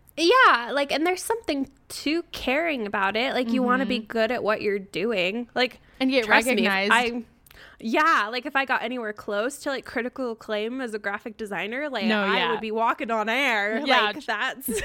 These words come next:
Speaker 1: <laughs>
Speaker 2: No, I know. If I got a Grammy nomination, it would literally be like, "Hello, my name is Sadie, and by the way,
Speaker 1: <laughs>
Speaker 2: I am
Speaker 1: I
Speaker 2: a
Speaker 1: have a Grammy
Speaker 2: Grammy
Speaker 1: nomination.
Speaker 2: nominated." <laughs> Like, nobody
Speaker 1: Exactly.
Speaker 2: would
Speaker 1: It's like
Speaker 2: ever hear the end of it.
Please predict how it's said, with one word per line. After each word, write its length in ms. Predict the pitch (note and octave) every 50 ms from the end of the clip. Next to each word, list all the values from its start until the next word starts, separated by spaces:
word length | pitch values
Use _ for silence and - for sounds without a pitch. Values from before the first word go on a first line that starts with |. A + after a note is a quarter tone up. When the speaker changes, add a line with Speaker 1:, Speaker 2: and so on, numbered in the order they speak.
| C5+ A4+
Speaker 1:
<laughs> 140 | - -
Speaker 2:
No, 200 | B3+ C4 C4 A#3+ A3+
I 140 | A3+ A#3 B3
know. 200 | A#3+ A#3 G#3+ G#3
If 200 | - C4 C4 -
I 240 | C4+ C#4 D4+ E4 E4+
got 180 | F4 F4 F4+ F4
a 20 | C4+
Grammy 280 | A3+ G3 G3 G#3+ A3+ B3+
nomination, 640 | B3+ B3+ B3+ B3+ C4 C4+ B3+ B3 C4 C4 C4+ C#4 - - - - - B3+ -
it 120 | - B3 C#4
would 120 | C#4 C4
literally 360 | B3+ B3 A#3 A#3 A#3+ A#3+ B3
be 100 | A3 A#3
like, 200 | A#3+ A3+ G#3+ - - _ _
"Hello, 320 | - D4+ E4 E4+ C4+ B3 B3
my 160 | B3 C4 C#4
name 180 | C#4 C#4 C4 B3+
is 80 | B3 -
Sadie, 280 | B3+ A#3 A#3 G#3+ G3+
and 140 | G3+ G#3 G3+
by 220 | A3 A#3+ C4 C4+
the 100 | A#3+ A#3
way, 440 | G3+ G#3 A3 G#3+ F#3 D#3+ F#2 C2 - - - B3 - _
Speaker 1:
<laughs> 220 | - _ - -
Speaker 2:
I 40 | -
am 440 | A3 B3+ B3+ A3+ A#3+ C#4 D4 C#4+ B3+
Speaker 1:
I 60 | C4+ C4
Speaker 2:
a 20 |
Speaker 1:
have 40 | G#3
a 20 |
Grammy 540 | B3 B3 G#3+ G#3 A3 G#3+ A3 A3+ B3 B3 C4+
Speaker 2:
Grammy 40 | A#3+
Speaker 1:
nomination. 640 | A#3 G#3+ G#3+ G#3+ G#3+ A#3+ C#4 - - - - G#3 - F#4 C4+ -
Speaker 2:
nominated." 100 | F4+ D4
<laughs> 300 | F#4 D#4+ A#3+ D4+ D#4 D4+ -
Like, 400 | D4+ C#4+ - F4 D4+ - - A4 G#4+ G#4 - - B4+ B4 A4+ -
nobody 300 | E4 D#4 D4+ D4+ D#4+ F#4+ A#4+ E4 E4 E4+
Speaker 1:
Exactly. 60 | E4+ E4
Speaker 2:
would 180 | D#4+ D#4+ D4+
Speaker 1:
It's 100 | - -
like 100 | F4 E4+ C4
Speaker 2:
ever 120 | B3 B3+
hear 200 | C4 C4 A#3+ A#3
the 160 | G#3 G#3+ G3
end 180 | F#3+ E3 E3 E3
of 80 | B2+
it. 260 | A#2+ G2+ A2+ - D#4